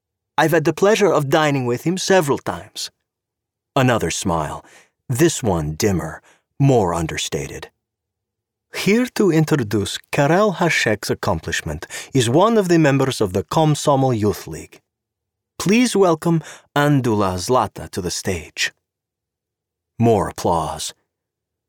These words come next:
A girl stepped into the spotlight, one hand clutching a crumpled sheet of notebook paper. She looked small and wan compared to Zarena, as if Zarena were sucking all the light away from her.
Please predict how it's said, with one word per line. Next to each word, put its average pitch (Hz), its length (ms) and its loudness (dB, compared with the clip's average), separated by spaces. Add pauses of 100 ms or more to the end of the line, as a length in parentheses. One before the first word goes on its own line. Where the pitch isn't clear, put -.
(600)
A 139 60 4
girl 139 360 4
stepped - 420 -2
into 85 160 -2
the 78 220 -8
spotlight, 80 580 -4 (440)
one 135 320 4
hand 101 460 -2
clutching 92 420 -2
a 76 100 -4
crumpled 92 480 -2
sheet 98 340 -2
of 87 120 -2
notebook 92 420 -2
paper. 76 400 -6 (880)
She - 180 0
looked 147 240 2
small 117 720 0
and 95 200 0
wan 82 440 0
compared 90 480 -2
to 87 80 -4
Zarena, 78 640 -4 (540)
as 147 160 0
if 135 120 0
Zarena 117 540 0
were 98 140 2
sucking 92 440 -2
all 92 260 2
the 85 140 -2
light 85 340 -2
away 85 280 -2
from 73 180 -8
her. - 260 -10